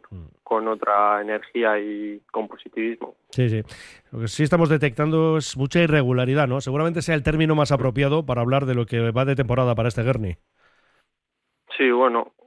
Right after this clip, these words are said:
Speaker 2: al final, si lo miras en cuanto a resultados, sí, veníamos, eh, en una dinámica en la que llevábamos cinco partidos sin perder y, bueno, estos últimos cuatro los enfocábamos en un bloque de cuatro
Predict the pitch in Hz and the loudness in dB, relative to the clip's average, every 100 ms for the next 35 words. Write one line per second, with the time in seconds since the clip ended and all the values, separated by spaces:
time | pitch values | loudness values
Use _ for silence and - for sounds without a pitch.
0 | - 139 123 120 123 127 131 127 123 - | -18 -6 0 2 4 2 0 -2 -6 -8
1 | 117 117 110 117 127 120 120 117 113 110 | -6 -4 -2 -4 -4 -4 -2 0 0 -2
2 | - 117 - 120 110 - 120 113 107 - | -4 -4 0 0 0 -4 -6 -4 -6 -12
3 | _ _ - 113 117 117 113 107 113 110 | _ _ -8 -4 -2 -2 -4 0 0 2
4 | 110 110 - _ _ _ _ _ 117 117 | 0 -2 -8 _ _ _ _ _ 0 2
5 | 113 113 117 113 113 110 110 110 110 113 | 4 4 2 2 2 2 0 0 0 0
6 | 110 - 113 110 107 - 110 - 113 107 | -4 -12 -8 -6 -6 -6 -8 -8 -6 -4
7 | 107 113 123 123 113 107 107 95 - - | 0 2 2 0 -4 -8 -8 -10 -14 -16
8 | 120 110 104 113 120 113 117 - 117 113 | -14 -12 -8 -8 -4 -4 -4 2 2 4
9 | 120 120 - _ _ - 110 110 110 - | 2 2 -2 _ _ -6 -4 -4 -6 -8
10 | 110 110 110 113 113 110 113 113 113 113 | -8 -4 2 2 2 -2 -6 -6 -4 -4
11 | 113 107 - 120 120 127 131 | -2 -4 2 2 2 0 -2